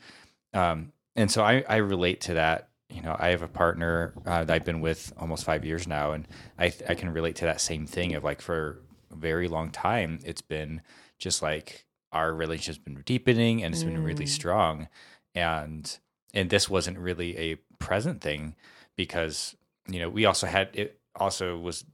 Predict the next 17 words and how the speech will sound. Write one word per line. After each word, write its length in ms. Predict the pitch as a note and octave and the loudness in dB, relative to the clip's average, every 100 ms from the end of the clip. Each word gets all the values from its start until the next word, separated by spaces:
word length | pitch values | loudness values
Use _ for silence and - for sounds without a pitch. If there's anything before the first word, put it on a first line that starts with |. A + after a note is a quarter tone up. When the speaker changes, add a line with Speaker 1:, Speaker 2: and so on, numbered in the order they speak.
| _ | _
Speaker 1:
dependent 360 | G2+ - F#2 F2+ | -6 -4 -4 -2
on, 120 | E2 | -4
like, 160 | D#2+ D#2 | -4 -4
we 100 | F2+ | -2
didn't 220 | F#2 F#2 | -2 -4
have 480 | E2 D#2+ F2 F2+ E2+ | -6 0 2 2 -2
all 160 | - F#2 | -6 -4
these 200 | G2+ - | -4 -6
extracurriculars 920 | F#2+ - - - C#3+ C#3+ G2 F2 D#2+ | -6 -4 -6 0 0 2 2 2 0
that 120 | F#2 | -2
were 140 | E2+ | -2
going 280 | E2 E2 E2+ | 0 0 0
on. 260 | D#2 D2+ D#2 | 0 -2 -2
We 80 | F2+ | -4
didn't 160 | F#2 | -4
have 380 | D#2+ F2+ F2 | 0 4 4
Speaker 2:
Mm. 40 | E2 | 4